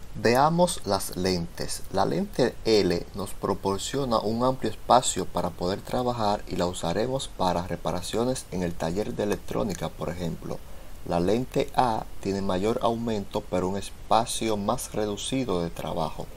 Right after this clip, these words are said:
La podemos usar para observar flores, impresionar tarjetas, etcétera. La lente D es la de mayor aumento y es la que usaremos para observar objetivos biológicos. En el microscopio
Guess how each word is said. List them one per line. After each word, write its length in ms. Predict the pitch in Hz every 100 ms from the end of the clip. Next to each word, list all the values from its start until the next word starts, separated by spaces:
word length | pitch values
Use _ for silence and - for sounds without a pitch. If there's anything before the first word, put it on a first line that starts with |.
| - - - -
La 60 | 87
podemos 440 | - 90 101 120
usar 340 | - 123 120 120
para 220 | - 90
observar 360 | 87 85 90 92
flores, 440 | 107 113 113 -
impresionar 540 | 92 85 87 87 87 87
tarjetas, 640 | 175 101 120 - 131 - -
etcétera. 520 | 107 - - - - - - - - - -
La 100 | 90
lente 380 | 92 107 123 123
D 320 | 117 127 117 -
es 180 | 113 -
la 100 | 98
de 100 | 92
mayor 380 | 90 90 98 113
aumento 640 | 117 123 123 117 - 104 -
y 80 | 101
es 100 | -
la 160 | 98 90
que 140 | 95
usaremos 560 | 92 87 107 135 151 - - - - -
para 100 | 87
observar 380 | 85 - 87 92
objetivos 560 | 101 98 - 117 127 -
biológicos. 560 | 95 85 82 85 - 76 - - -
En 160 | 127
el 100 | 156
microscopio 880 | 165 165 - 160 151 - 113 - 117